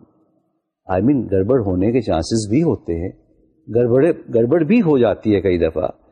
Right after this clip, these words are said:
لیکن اس گڑبڑ کو سمجھنا، اس کو پہچاننا، اس کو جاننا، وہ بہت ضروری ہے۔ اور ذہن میں یہ رکھیں کہ it is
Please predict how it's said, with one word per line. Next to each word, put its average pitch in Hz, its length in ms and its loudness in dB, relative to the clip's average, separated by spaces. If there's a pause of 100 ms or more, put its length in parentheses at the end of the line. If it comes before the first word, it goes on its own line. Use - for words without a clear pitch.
(400)
لیکن 196 580 2
اس 175 260 -2
گڑبڑ 147 320 2
کو 175 340 2 (360)
سمجھنا، 139 400 2 (760)
اس - 200 -8
کو 143 140 -2
پہچاننا، 104 760 0 (360)
اس 107 200 -18
کو 104 180 0
جاننا، 95 760 -2 (240)
وہ 131 100 0
بہت 107 280 -2
ضروری 78 400 0
ہے۔ 58 120 -10 (960)
اور 139 120 0
ذہن 156 260 2
میں 170 80 4
یہ 156 120 4
رکھیں 107 460 -2 (580)
کہ 147 280 2 (1500)
it 185 140 2
is 151 80 2